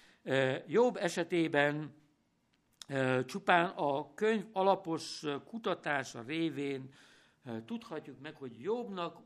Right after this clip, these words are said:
volt egy problémája. És ebből eredően Jobbnak szüksége volt erre a próbára. Nem Istennek volt csupán szüksége erre egy külső demonstrációként,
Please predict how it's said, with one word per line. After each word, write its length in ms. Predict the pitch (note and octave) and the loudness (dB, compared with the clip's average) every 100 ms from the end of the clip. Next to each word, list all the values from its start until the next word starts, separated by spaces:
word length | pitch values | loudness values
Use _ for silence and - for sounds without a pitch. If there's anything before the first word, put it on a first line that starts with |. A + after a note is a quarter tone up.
| A#2 | -12
volt 360 | E3+ A3+ G#3+ | -2 -2 -2
egy 120 | F3+ C3+ | -6 -10
problémája. 920 | - C3 A2+ A2 G2+ G2+ G2 F#2+ - _ _ _ _ _ _ _ _ _ | -10 -10 -6 -8 -8 -12 -14 -16 -20 _ _ _ _ _ _ _ _ _
És 240 | - A#2+ - | -8 -8 -4
ebből 420 | F#3 A3 F3+ E3+ | 0 0 2 0
eredően 640 | - F3 D#3+ D3 D3 C#3+ C3+ | 0 0 0 -2 -4 -4 -8
Jobbnak 400 | D3+ D3 C#3 C3+ | -10 -10 -14 -14
szüksége 800 | - A#3 A3+ - - E3 D3 | -12 -8 -8 -10 -10 -8 -6
volt 340 | C#3 C#3+ C3 - | -6 -6 -6 -8
erre 440 | C3+ B2 A#2 A2 - _ _ | -8 -8 -8 -12 -16 _ _
a 60 | |
próbára. 640 | A#2 B2+ A2+ G2+ G2+ - - _ _ _ _ _ _ _ _ _ | -20 -14 -14 -12 -14 -14 -20 _ _ _ _ _ _ _ _ _
Nem 400 | F#3+ B3+ G#3 - _ _ _ | -2 -2 -2 -10 _ _ _
Istennek 720 | G3 F3+ G3+ F3+ E3 D#3+ E3 - | -8 -4 2 2 2 0 -2 -4
volt 340 | D3+ E3+ D#3 | 0 0 0
csupán 380 | - E3 F3 D#3+ | -4 -2 0 0
szüksége 600 | D#3 E3 - E3 D#3 D#3 | -4 -12 -8 -6 -4 -2
erre 460 | D3+ D3+ D3 C#3+ - _ _ | 0 0 -2 -6 -14 _ _
egy 580 | - C#3 C#3 C3 B2+ A2 - _ _ | -6 -2 -2 -4 -6 -8 -12 _ _
külső 420 | - A#3 A3 E3 | -4 -2 -2 -4
demonstrációként, 1500 | A#2 F3+ G3 F#3+ F3 E3+ F3 E3+ - F3+ E3+ F3 E3 D#3 - | -2 0 0 0 -2 0 0 0 -2 -4 -2 -4 -4 -6 -10